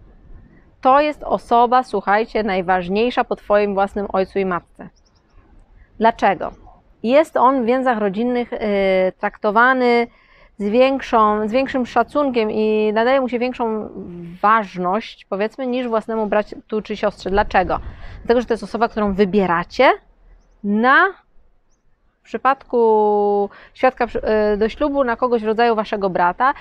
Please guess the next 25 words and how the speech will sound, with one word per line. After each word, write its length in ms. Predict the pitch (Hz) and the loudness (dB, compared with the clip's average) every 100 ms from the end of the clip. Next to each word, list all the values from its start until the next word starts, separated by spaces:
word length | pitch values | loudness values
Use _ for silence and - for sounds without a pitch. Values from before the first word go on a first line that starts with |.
| - - | -12 -20
w 60 | |
przypadku 920 | - 262 262 262 - 262 247 240 233 - | -4 -2 0 -2 -2 2 4 6 4 4
ojca 340 | 277 320 247 | 2 2 -6
chrzestnego 600 | 220 220 - 220 214 262 | -6 -8 -4 0 0 0
na 120 | 240 | -2
kogoś 240 | - 254 240 | 0 0 0
w 140 | 208 | 0
rodzaju 380 | 226 226 254 247 | 0 4 4 4
waszego 420 | 226 - 240 214 | 2 -2 -2 -2
ojca, 360 | - 202 202 - | 0 -2 0 -2
ale 200 | 190 185 | 0 0
wybranego. 680 | 202 185 202 185 190 180 170 | 0 0 0 -2 -2 -4 -6
W 60 | |
związku 300 | 175 190 - | -6 -8 -8
z 40 | - | -6
tym 160 | 196 - - - - - - - - - | -8 -8 -20 -20 -20 -20 -18 -16 -18 -2
rodziny 340 | 208 214 302 311 | 2 4 4 4
się 100 | 269 | 4
nie 120 | 254 | 4
wybiera, 440 | 247 226 226 175 - | 4 4 4 2 -2
a 60 | |
ojca 360 | 190 202 196 220 | 0 0 2 0
chrzestnego 480 | 196 285 - 202 262 | 0 -2 -2 0 0
się 140 | - | -2
wybiera. 520 | 180 180 196 185 170 | -2 0 2 0 -2